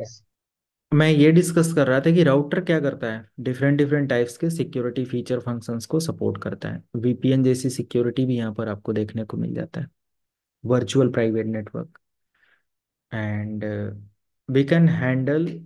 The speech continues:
Speaker 2: bandwidth allocation and, uh, traffic shaping. Like, if you want to minimize or maximize the traffic bandwidth,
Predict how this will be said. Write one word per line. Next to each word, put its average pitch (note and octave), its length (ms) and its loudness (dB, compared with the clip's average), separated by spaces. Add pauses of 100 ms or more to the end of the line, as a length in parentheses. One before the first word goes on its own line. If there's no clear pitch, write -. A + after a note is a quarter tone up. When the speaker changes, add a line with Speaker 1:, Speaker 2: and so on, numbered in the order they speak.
(140)
Speaker 2:
bandwidth B2+ 760 -2
allocation A2 680 -8 (480)
and, B2+ 320 -2
uh, A2+ 200 -2 (300)
traffic B2+ 420 -2
shaping. A2+ 480 -6 (680)
Like, A#2+ 240 -2
if D#3+ 180 2
you F3 100 6
want A#2+ 340 0
to D3+ 280 -4 (760)
minimize C3+ 840 2 (260)
or A2 520 -6 (200)
maximize B2+ 920 -2
the A#2 160 -2 (160)
traffic C#3 500 -2 (300)
bandwidth, A#2+ 680 -4